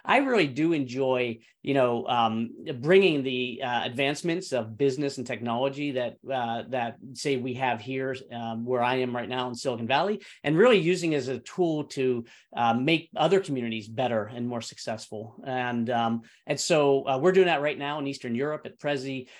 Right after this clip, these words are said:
I think our tool, we, what we're seeing is that it's really breaking down barriers so that you can hire people and, and embrace some of these ideas of hybrid and m-, remote work and, and, uh, in an engaging and trusting way, so that you can tap, uh, talent markets, you know, anywhere.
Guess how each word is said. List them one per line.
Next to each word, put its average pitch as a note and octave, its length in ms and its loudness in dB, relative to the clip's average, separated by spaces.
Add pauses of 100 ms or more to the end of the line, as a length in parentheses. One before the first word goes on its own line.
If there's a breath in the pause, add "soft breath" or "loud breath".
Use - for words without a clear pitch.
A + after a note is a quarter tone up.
I - 80 -4
think E3+ 220 2
our B2 160 2
tool, F3 640 0
we, D3 240 -4
what D3+ 160 -2
we're C#3 80 -2
seeing C#3 300 -2
is B2+ 100 -4
that B2+ 80 -4
it's A2+ 140 -12
really E3 240 6
breaking C3+ 360 0
down A#2 240 -2
barriers B2+ 540 0
so B2 80 -8
that A#2+ 100 -8
you A#2 140 -8
can A#2 140 -6
hire C3 420 -2
people C#3 500 -4 (280 loud breath)
and, C3 220 0
and C#3 200 0
embrace C3+ 500 0
some D#3 240 -4
of D3 60 -4
these D3+ 180 -6
ideas D3 420 0
of C#3+ 120 -6
hybrid C#3 420 0
and C3 160 -2
m-, C3 140 -6
remote C#3 360 0
work C3 380 -2
and, C#3 320 -4
and, B2+ 260 -2
uh, A#2+ 200 0 (180 loud breath)
in B2+ 100 -4
an B2+ 100 0
engaging C3 540 0
and A2+ 80 -4
trusting A#2+ 460 -8
way, A#2+ 280 -4
so F#3+ 160 -10
that A#2 60 -8
you A#2 80 -10
can A#2+ 220 -4
tap, C3 360 -4 (200)
uh, A#2+ 140 -4
talent C3 340 -4
markets, A#2+ 480 -8
you C3 140 -8
know, A#2+ 140 -6
anywhere. C#3 640 -4